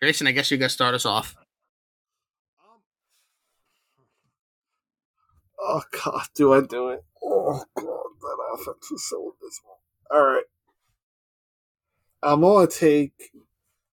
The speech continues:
Speaker 2: the v-, Patriots. I'm taking the Patriots. Give me the fucking points. 'Cause you know what? This <laughs> goddamn guy, Kirk Cousins, cannot play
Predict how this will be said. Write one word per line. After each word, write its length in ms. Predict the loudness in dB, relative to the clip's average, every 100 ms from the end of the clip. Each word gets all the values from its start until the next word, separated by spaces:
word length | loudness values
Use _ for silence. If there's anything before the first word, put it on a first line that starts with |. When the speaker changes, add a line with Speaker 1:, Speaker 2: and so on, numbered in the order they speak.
| _ _ _ _ _ _ _ _ _ _ _ _ _ _ _ _ _ _ _ _ _ -6
Speaker 2:
the 240 | 0 0
v-, 1800 | 0 -10 -16 -18 -18 -20 -20 -20 -20 -20 -20 -20 -20 -18 -12 -12 -12 -14 -10
Patriots. 720 | -2 -2 -2 -8 -10 -10 -16 -18 -20 -20 -14 -6
I'm 120 | -2
taking 280 | 0 0 0
the 80 | -2
Patriots. 540 | -4 -4 -6 -8 -10 -18 -20 -2
Give 140 | 4 4
me 60 |
the 120 | 4
fucking 340 | -6 -8 -12 -12
points. 400 | -12 -10 -12 -14 _ _
'Cause 160 | -8 -6
you 100 | -6
know 140 | -4
what? 300 | -4 -4 -6 _ _ _ -12
This 560 | -12 -2 2 2 2
<laughs> 200 | -6 -6
goddamn 460 | -4 -4 -2 -2 -2
guy, 220 | -10 -12
Kirk 280 | -8 -8 -6
Cousins, 420 | -6 -4 -6 -6
cannot 600 | -10 -6 -6 -6 -12 -14
play 340 | -8 -6 -6